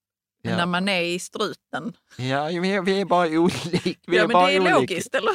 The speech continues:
Speaker 1: hur?
Speaker 2: <laughs> Nej.
Speaker 1: När man är i stresskonen så kan man inte se alla lösningar. Så kanske
Speaker 2: Ja,
Speaker 1: man gör en
Speaker 2: exakt,
Speaker 1: dålig lösning.
Speaker 2: exakt, men du är i stresskonen då. Jag är inte det.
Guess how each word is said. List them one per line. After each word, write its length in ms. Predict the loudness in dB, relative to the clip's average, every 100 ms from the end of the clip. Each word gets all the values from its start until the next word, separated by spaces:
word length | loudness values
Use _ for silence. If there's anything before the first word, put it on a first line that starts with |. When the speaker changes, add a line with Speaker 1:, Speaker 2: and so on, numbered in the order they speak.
| 2
Speaker 1:
hur? 360 | 2 4 2 2 2
Speaker 2:
<laughs> 0 |
Nej. 380 | 2 0 -4 -6 _ -8
Speaker 1:
När 120 | -4 -2
man 200 | 0 0
är 100 | -2
i 40 |
stresskonen 1000 | -2 -2 0 0 -2 -6 -6 -6 -6 -8
så 140 | -10 -8
kan 180 | -4
man 80 | -4
inte 160 | -4 -8
se 340 | -2 0 2
alla 200 | 2 0
lösningar. 640 | -2 -2 -4 -10 -8 -8 -8
Så 100 | -8
kanske 180 | -4 0
Speaker 2:
Ja, 60 |
Speaker 1:
man 120 | 0 0
gör 100 | -2
en 100 | 0
Speaker 2:
exakt, 240 | 0 4
Speaker 1:
dålig 140 | 2
lösning. 420 | 2 0 -2 -8 -6
Speaker 2:
exakt, 340 | -4 -4 -4
men 160 | -6 -4
du 220 | -2 0
är 20 | 0
i 80 | -4
stresskonen 800 | -6 -6 -6 -6 -4 -4 -4 -4
då. 180 | -4
Jag 380 | -2 0 0 0
är 200 | -2 -4
inte 280 | -4 -8 -4
det. 280 | -4 -4 -10